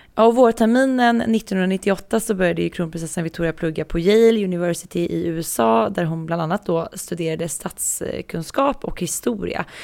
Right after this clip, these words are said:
Och det fanns ju en stor anledning till att hon flyttade utomlands, där vi pratat om förut. Det handlade ju om att, eh, kronprinsessan drabbades av ätstörningar och, eh, kunde då flytta till U S A och få professionell hjälp,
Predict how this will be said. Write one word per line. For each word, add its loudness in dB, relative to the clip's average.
Och -4
det 0
fanns 2
ju -2
en -2
stor -6
anledning 2
till -4
att -6
hon -8
flyttade 0
utomlands, -4
där -4
vi -4
pratat -4
om -4
förut. -4
Det -4
handlade -2
ju 2
om 0
att, -6
eh, 0
kronprinsessan -4
drabbades -2
av -4
ätstörningar 0
och, -6
eh, -4
kunde -6
då -2
flytta -4
till -4
U -4
S -6
A 2
och -4
få -6
professionell -2
hjälp, -2